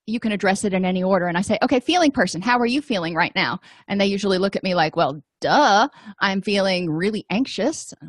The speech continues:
Okay. So then I put the, take the negative thought person out, and I put the positive thought person in. And I say, "Okay, positive thought person, you're getting ready to go on a first date. What are all the positive thoughts you can have?"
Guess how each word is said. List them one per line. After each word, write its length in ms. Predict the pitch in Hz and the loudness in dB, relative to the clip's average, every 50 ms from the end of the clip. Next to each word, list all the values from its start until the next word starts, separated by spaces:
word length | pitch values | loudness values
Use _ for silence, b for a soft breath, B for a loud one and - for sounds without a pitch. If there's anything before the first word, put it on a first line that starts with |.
| - _ _ _ _ - | -20 _ _ _ _ -4
Okay. 240 | 233 - - 508 - - _ _ _ _ _ _ _ _ _ - B B B B B 311 B B - | -2 0 2 0 0 -2 _ _ _ _ _ _ _ _ _ -20 B B B B B -20 B B -4
So 380 | - 359 330 294 233 139 185 - - | 0 2 2 4 2 2 0 -4 -4
then 480 | 208 269 294 302 302 294 285 254 262 - _ _ _ - | 0 4 4 4 4 4 2 0 -4 -8 _ _ _ -2
I 80 | 233 | -2
put 220 | - - 311 - - | 0 2 0 0 -2
the, 80 | - - _ _ _ - | -4 -8 _ _ _ -4
take 160 | 277 247 - | -4 -2 -2
the 80 | 226 - - | -4 -4 0
negative 400 | 220 233 262 262 311 247 269 - | 2 2 2 2 2 0 -2 0
thought 260 | - 233 220 - - - | 2 2 2 2 2 -2
person 380 | 240 196 208 - - 208 175 | -4 -4 -2 -2 -4 -2 0
out, 400 | 165 160 170 196 - - - _ _ _ _ | 0 0 0 0 -2 -6 -12 _ _ _ _
and 100 | - 220 | -2 -2
I 60 | 208 202 | -2 -2
put 180 | 269 254 - | -2 -6 -6
the 60 | - | -6
positive 460 | - 285 269 269 269 262 269 226 226 - | -2 2 2 2 2 2 -2 -6 -2 0
thought 200 | 233 - - - | -2 -2 -2 -2
person 380 | - 190 190 - - 190 135 | -4 -4 -4 -4 -6 -8 -8
in. 180 | 87 - 185 - _ _ B B B B B B B B - | -8 -10 -12 -16 _ _ B B B B B B B B -6
And 100 | 190 196 | -4 -2
I 100 | 190 196 | -2 -2
say, 220 | - - 202 214 | -2 0 2 2
"Okay, 180 | 233 - 302 254 | 4 4 2 2
positive 480 | - - 285 311 320 285 277 247 262 - | 4 4 4 4 4 2 0 -2 -2 2
thought 220 | - 233 - - | 2 2 2 2
person, 420 | - 233 214 - - 208 - 170 - _ | 2 0 0 0 -2 -6 -8 -8 -10 _
you're 100 | - 208 | -2 0
getting 180 | 202 - - 220 | 0 0 2 2
ready 140 | 269 269 262 | 2 2 2
to 60 | 269 | 2
go 140 | 254 269 269 | 2 2 4
on 60 | 277 | 2
a 60 | 269 262 | 2 2
first 320 | - 277 254 247 - 202 | 2 2 2 2 0 0
date. 220 | 269 269 202 - - | 0 0 0 -2 0
What 160 | 202 247 294 | 2 2 2
are 100 | 311 285 | 4 2
all 100 | 254 240 | 0 0
the 120 | 202 190 - _ | -2 -6 -12 _
positive 600 | - - 240 240 240 262 247 240 226 196 208 196 | -8 -2 2 4 4 4 2 0 -2 -2 -4 -2
thoughts 400 | - - 165 - - - - - | 0 0 0 0 -2 -6 -10 -8
you 100 | 196 180 | -8 -8
can 140 | - 160 156 | -6 -8 -6
have?" 440 | 165 180 156 120 69 - 175 - | -4 -2 -2 -2 -4 -6 -10 -16